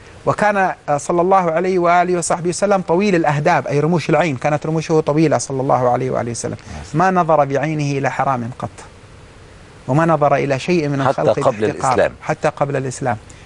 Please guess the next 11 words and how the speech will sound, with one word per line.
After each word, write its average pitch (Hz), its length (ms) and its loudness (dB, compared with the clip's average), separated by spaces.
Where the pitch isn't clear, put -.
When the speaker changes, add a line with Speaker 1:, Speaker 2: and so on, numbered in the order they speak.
Speaker 1:
وما 156 220 4
نظر 160 280 2
إلى 143 240 0
شيء 147 280 -4
باحتقار 139 680 -2
قط 147 160 2
صلى 123 260 -2
الله 120 320 2
عليه 117 260 0
وآله 120 320 -2
وسلم. 123 280 -8